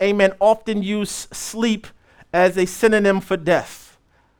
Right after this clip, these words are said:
Why did they do that? Amen. Because when we're asleep, we're not using our five senses. And when we're dead, we're not using our five senses. All right? It was a term to kind of soften,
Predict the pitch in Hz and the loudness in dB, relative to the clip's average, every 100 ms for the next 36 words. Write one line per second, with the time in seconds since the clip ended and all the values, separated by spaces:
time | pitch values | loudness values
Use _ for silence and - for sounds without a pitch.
0 | _ _ _ 151 190 202 190 202 175 208 | _ _ _ 0 0 0 0 -2 -2 -4
1 | 196 160 - 165 170 180 165 160 175 165 | 0 0 0 -4 -2 -2 -4 -6 -6 -4
2 | 165 160 - - 214 247 240 165 175 180 | -2 -4 -6 -4 -2 -2 0 0 2 2
3 | 175 - _ _ 139 165 202 180 180 165 | 2 -2 _ _ -12 -8 -6 -4 0 0
4 | 156 170 160 160 185 175 175 165 156 _ | 2 4 2 2 -4 -4 -4 -6 -8 _
5 | _ 143 151 151 156 147 180 139 147 139 | _ -6 -4 -2 -4 0 0 0 -2 -2
6 | 127 113 110 117 107 104 101 90 - 92 | -4 -6 -8 -6 -8 -6 -4 -4 -6 -14
7 | 82 - _ - _ _ _ _ _ _ | -14 -18 _ -20 _ _ _ _ _ _
8 | _ _ _ - 104 113 110 - _ 170 | _ _ _ -14 -8 -6 -6 -12 _ -4
9 | 175 165 160 151 - 202 185 180 170 - | -2 -2 -4 -4 0 0 0 -2 -6 -2
10 | 160 147 - - 233 220 - 170 131 120 | -2 -2 -8 0 4 4 2 -2 -2 -4
11 | 113 | -6